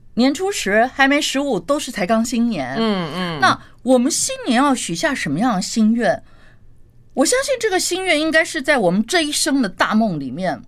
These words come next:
Speaker 1: 我们有一年的小梦，
Speaker 2: 嗯。
Speaker 1: 然后一年的小梦要分成三百六十五天来完成。那我觉得阅读庄子的意义就是我们的梦不在外面。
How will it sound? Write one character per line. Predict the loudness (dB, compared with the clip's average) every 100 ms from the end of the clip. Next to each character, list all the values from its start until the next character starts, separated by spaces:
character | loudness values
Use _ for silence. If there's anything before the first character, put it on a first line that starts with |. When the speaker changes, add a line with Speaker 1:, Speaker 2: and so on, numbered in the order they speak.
| -8
Speaker 1:
我 | 0
们 | 2
有 | 2 0
一 | 0 0
年 | 0 0 -2 -2
的 |
小 | -4 -4 -4
梦， | -4 -2 -4 -4 -10 -18 -8
Speaker 2:
嗯。 | -4 -4 0 2
Speaker 1:
然 | 2
后 | 2
一 | -4 0
年 | 2
的 | 2
小 | 2 2
梦 | 2 2 2
要 | 2 2
分 | 0
成 | 0 -2
三 | 0 0
百 | 2 2
六 | 0
十 | -4 -6
五 | -8
天 | -6 -6
来 | -4 -6
完 | -6 -10
成。 | -10 -12 -12 -16 -20 -20 -20 -20 -20 -8 0
那 | 0 -2 -20 -4
我 | 2 2
觉 | 2
得 | 0
阅 | 2 2 0
读 | -2
庄 | 0 0 0
子 | -2
的 | -4
意 | -4 -2 -2 -2
义 | -2
就 | -2
是 | -2 -4
我 | 0 2
们 | 2
的 | 2
梦 | 0 0 -4 -8 -20 -20 -14
不 | -12
在 | -8 -8
外 | -8
面。 | -8 -8 -12